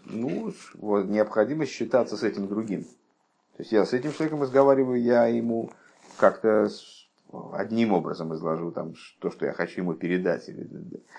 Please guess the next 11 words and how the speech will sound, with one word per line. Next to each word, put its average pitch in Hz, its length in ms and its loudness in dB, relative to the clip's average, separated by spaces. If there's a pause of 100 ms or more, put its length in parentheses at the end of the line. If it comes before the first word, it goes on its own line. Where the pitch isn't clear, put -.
(200)
дам 113 220 6
ему 107 280 6
одно, 110 440 6
а 95 60 -2
другому 107 340 -2
человеку 107 320 2
дам 110 260 4
другое. 113 520 4
То 62 100 -8
есть, - 180 -8
э, 90 320 0